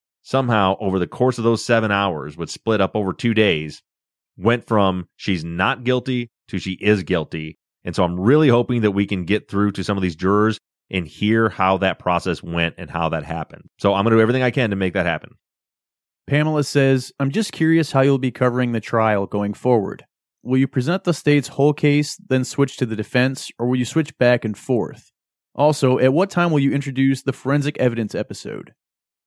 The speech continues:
Speaker 1: All right, so first of all, the forensic episode is coming in two days. That'll be this Sunday's episode.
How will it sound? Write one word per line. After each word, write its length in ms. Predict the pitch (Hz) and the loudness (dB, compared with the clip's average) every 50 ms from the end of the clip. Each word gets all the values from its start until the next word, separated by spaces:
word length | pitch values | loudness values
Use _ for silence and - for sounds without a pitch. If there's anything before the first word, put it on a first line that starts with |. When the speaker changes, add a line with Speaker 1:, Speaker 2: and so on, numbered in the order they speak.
| _ _ _ _ _ _ _ - | _ _ _ _ _ _ _ -2
Speaker 1:
All 60 | 131 | 0
right, 120 | 113 90 - | 0 0 0
so 140 | 107 92 | -2 0
first 200 | - - 190 185 | 0 0 0 2
of 40 | - | 4
all, 120 | 98 110 107 | 4 4 4
the 100 | 98 80 | 2 -2
forensic 420 | - 92 95 104 110 110 117 - | 0 0 0 0 0 0 -2 -2
episode 540 | 117 123 147 127 - 135 135 151 160 160 - - | -2 -2 -2 0 2 2 4 4 2 0 0 -2
is 140 | 90 - | -4 -2
coming 320 | - - 101 101 104 104 101 | -2 -2 -2 -2 -2 -2 -4
in 100 | 101 98 | -4 -2
two 140 | - 139 147 | -2 0 2
days. 340 | 180 156 78 71 - - _ _ _ _ _ _ _ - | 2 2 0 -2 -6 -16 _ _ _ _ _ _ _ -2
That'll 160 | 92 90 95 | 0 0 2
be 100 | 85 95 | 2 0
this 260 | 85 87 107 107 - | 2 2 0 0 0
Sunday's 480 | - - 110 107 104 104 101 98 90 85 | -2 0 0 2 2 4 4 4 4 2
episode. 600 | 92 82 - 87 - - 85 78 76 78 76 | 0 -2 -2 -4 -6 -6 -6 -6 -6 -8 -10